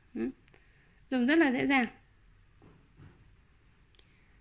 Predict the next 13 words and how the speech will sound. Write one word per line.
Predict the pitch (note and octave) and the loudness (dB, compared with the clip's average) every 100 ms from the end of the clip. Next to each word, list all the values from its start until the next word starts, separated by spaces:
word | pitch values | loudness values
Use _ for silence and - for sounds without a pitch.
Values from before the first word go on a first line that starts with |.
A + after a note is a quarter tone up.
| _ _ _ _ _ _ _ _ _ _ | _ _ _ _ _ _ _ _ _ _
Serum | - D#4 D4+ D#4 | 0 2 6 6
sẽ | D4 D4 | 4 2
có | - C#4 D#4+ | 2 2 2
tác | E4 F4 - | 2 -2 0
dụng | - | 0
là | A#3 G#3+ | 2 2
dưỡng | A3+ C4 D#4+ | 2 0 4
da, | D#4+ D4+ | 6 6
nâng | D4 D4 D4 D4 | 8 6 6 4
cơ, | D4 C#4+ | 2 2
chống | A#3+ A#3 | 2 2
nhăn, | C4+ C#4 C#4 | 2 2 2
giúp | C#4 | 0